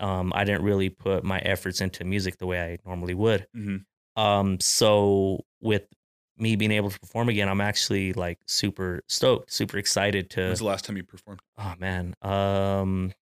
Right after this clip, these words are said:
Speaker 1: when I
Speaker 2: Not,
Speaker 1: perf-
Speaker 2: not D J ing performed.
Speaker 1: when I performed with, I believe it was with The Game. I believe it was in twenty seventeen. Yeah, that was the last time that
Speaker 2: Where'd
Speaker 1: I
Speaker 2: you guys perform?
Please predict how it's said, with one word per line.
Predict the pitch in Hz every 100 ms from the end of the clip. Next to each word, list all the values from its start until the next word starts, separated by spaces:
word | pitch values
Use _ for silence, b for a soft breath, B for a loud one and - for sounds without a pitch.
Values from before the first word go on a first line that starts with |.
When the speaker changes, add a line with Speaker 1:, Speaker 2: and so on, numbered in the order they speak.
| _ -
Speaker 1:
when | 98
I |
Speaker 2:
Not, | 98 -
Speaker 1:
perf- | 107
Speaker 2:
not | 101 -
D | 104 92
J | 92
ing | 87 -
performed. | 90 90 85 -
Speaker 1:
when | 107
I | 104
performed | 110 117 - 110 110 110 110 -
with, | - 101 101 98 _ _ _
I | 104
believe | 107 113
it | 110
was | 107 101 98 - - - _ _ _ _
with | - 104 - _ -
The |
Game. | 92 98 98 95 90 92 _ _ -
I |
believe | 98 98
it |
was | 98
in | 98
twenty | - 98 95
seventeen. | - 92 92 - 101 - _ _ _ _ _ _ _ -
Yeah, | 90
that | 92
was | 92 92
the |
last | 92 92 -
time | 95 87
that | 87
Speaker 2:
Where'd | 113
Speaker 1:
I | 107
Speaker 2:
you |
guys | 107 -
perform? | - 107